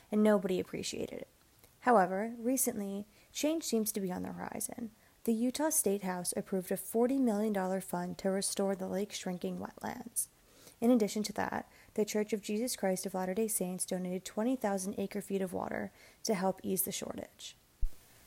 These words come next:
Aside from concerns of water shortage issues, many are grappling with the ecological changes coming down the pike. At present,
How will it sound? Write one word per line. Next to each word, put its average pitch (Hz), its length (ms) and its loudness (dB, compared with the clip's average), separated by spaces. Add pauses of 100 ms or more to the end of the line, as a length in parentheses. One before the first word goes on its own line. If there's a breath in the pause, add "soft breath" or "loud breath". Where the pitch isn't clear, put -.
(100)
Aside 262 340 6
from 320 160 -6
concerns 208 640 0
of 196 140 -2
water 190 320 2
shortage 196 500 0
issues, 196 560 -6 (320 loud breath)
many 269 280 6
are 359 100 2
grappling 208 440 -2
with 202 140 -2
the - 180 -4
ecological 208 600 -2
changes 196 400 -4
coming 185 260 -4
down 202 200 -6
the - 60 -10
pike. - 400 -12 (480)
At 285 180 2
present, 196 480 2